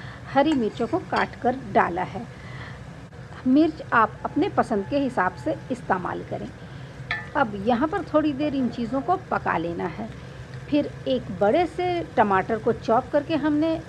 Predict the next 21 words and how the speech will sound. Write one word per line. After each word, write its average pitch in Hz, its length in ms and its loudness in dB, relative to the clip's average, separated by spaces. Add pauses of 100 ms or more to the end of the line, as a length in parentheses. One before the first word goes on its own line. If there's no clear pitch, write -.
यहाँ 208 340 0
पर 196 160 0
डाला 190 300 2
है। 339 240 2 (420)
टमाटर 226 420 4
भी 294 180 2
हमारी 233 400 2
ग्रेवी 220 440 4
का 320 240 2 (200)
हिस्सा 233 340 4
बनेगा। 180 440 0 (600)
आप 226 240 4
चाहें 247 280 4
तो 370 100 2
टमाटर 233 580 4
अपनी 262 380 0
पसंद 233 340 0
से 330 120 0
ज़्यादा 233 420 4
या 190 220 2
कम 311 220 0